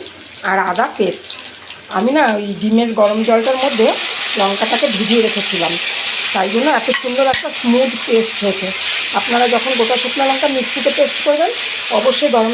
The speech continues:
জলে ভিজিয়ে নিয়ে করবেন, খুব ভালোভাবে মি-, মিহি একটা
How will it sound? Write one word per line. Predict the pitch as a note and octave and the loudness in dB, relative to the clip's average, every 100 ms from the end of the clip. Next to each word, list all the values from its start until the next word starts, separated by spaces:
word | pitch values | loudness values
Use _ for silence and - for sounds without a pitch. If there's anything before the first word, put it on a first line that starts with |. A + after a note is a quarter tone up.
| B3 | 4
জলে | C4+ | 4
ভিজিয়ে | C4 A3 G#3+ C4 | 4 2 0 0
নিয়ে | C#4 C#4 | 0 2
করবেন, | C#4 D4 B4 - - - - - | 2 4 2 -2 -6 -6 -6 -4
খুব | F4 B3+ G3 | -2 -2 -2
ভালোভাবে | A3 A3+ B3+ C4 D#4 A4 D#4 | 2 4 4 2 2 0 2
মি-, | B3 A3+ - - - - - | 2 2 0 -6 -8 -8 0
মিহি | A#3 C4+ D#4+ E4 E4+ - - A#3 - C4 | 2 4 2 2 -2 -6 -2 -2 0 -2
একটা | C4+ | -2